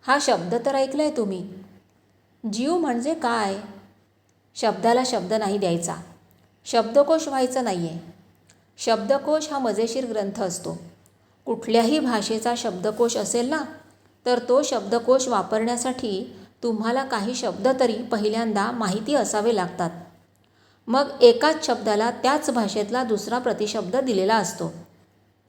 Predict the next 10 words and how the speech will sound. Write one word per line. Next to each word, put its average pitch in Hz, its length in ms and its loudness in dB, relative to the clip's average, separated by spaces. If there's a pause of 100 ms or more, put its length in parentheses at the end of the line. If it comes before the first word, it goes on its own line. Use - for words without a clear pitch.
(360)
प्रतिशब्द 277 540 -2
देतात, 220 500 2 (460)
तोही 240 380 6
तुम्हाला 262 320 -2
कळला 233 400 4
नाही, 208 400 0 (440)
म्हणजे 196 320 0
शब्दकोश 208 600 0
बेकार 294 320 0
झाला. 180 280 -2